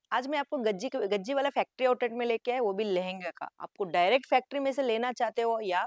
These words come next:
फिर आप बिजनेस करना चाहते हो, तो एक बार स्क्रीन पे हुए नंबर पर एक बार कॉल कीजिए या मैसेज कीजिए। आपको नया-नया वैरायटी लहंगा यहाँ पे तो बहुत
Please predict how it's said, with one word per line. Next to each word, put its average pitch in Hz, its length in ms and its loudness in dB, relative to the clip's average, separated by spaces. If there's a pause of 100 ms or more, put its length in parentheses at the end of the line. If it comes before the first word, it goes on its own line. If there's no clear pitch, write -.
फिर 277 140 -2
आप 269 100 0
बिजनेस 247 380 -2
करना 262 280 -2
चाहते 240 260 0
हो, 240 40 -2
तो 247 80 0
एक 202 160 0
बार 214 280 0
स्क्रीन 247 260 -8
पे 294 120 2
हुए 277 140 2
नंबर 233 240 -2 (100)
पर 240 80 -4
एक 214 80 -4
बार 202 220 -4
कॉल 240 200 2
कीजिए 269 320 -4
या 185 220 -2
मैसेज 208 380 -6
कीजिए। 269 280 -2 (380)
आपको 220 220 -2
नया-नया 285 460 0
वैरायटी 262 320 0
लहंगा 233 320 -2
यहाँ 220 220 -6
पे 226 60 0
तो 233 120 -4
बहुत 214 240 4